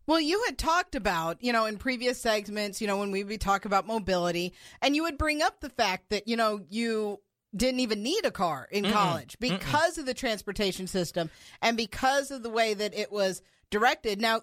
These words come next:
Speaker 1: you seem to have a map there in front of you.
Speaker 2: I have a map of the M B T A.
Speaker 1: And it looks spread all over
Speaker 2: If you drew a map,
Speaker 1: everywhere.
Speaker 2: if you drew a map, just the subway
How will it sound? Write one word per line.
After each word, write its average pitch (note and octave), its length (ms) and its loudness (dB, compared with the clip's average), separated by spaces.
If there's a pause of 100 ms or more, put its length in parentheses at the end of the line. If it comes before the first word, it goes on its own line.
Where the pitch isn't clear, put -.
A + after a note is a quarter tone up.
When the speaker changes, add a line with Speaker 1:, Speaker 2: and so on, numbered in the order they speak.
Speaker 1:
you C#4 320 -2
seem F4 340 -2
to F4 60 2
have D4 220 0
a C4 60 0
map C4+ 480 0
there F3+ 480 0
in F#3 160 -4
front G#3 240 0
of E3 100 -4
you. D3+ 220 -6
Speaker 2:
I A#2+ 200 4
have C3 300 4
a B2+ 80 2
map D#3 500 6
of B2 160 2
the A#2+ 240 -4
M D#3 320 2
B C#3 360 0
T C3+ 480 -4
A. C3+ 440 4
Speaker 1:
And C4 240 4
it C4+ 240 0
looks F#4+ 440 -2
spread E4+ 720 0 (240)
all C#4+ 560 2 (280)
over D4 540 2
Speaker 2:
If D3 180 4
you G3 220 2
drew G#3 180 4
a G#3 160 8
map, F#3 300 10
Speaker 1:
everywhere. F3+ 380 -2
Speaker 2:
if D3 180 2
you G#3 100 0
drew F#3+ 240 4
a E3 60 2
map, C#3+ 320 4
just F#3+ 340 2
the C3 80 -8
subway G3 800 4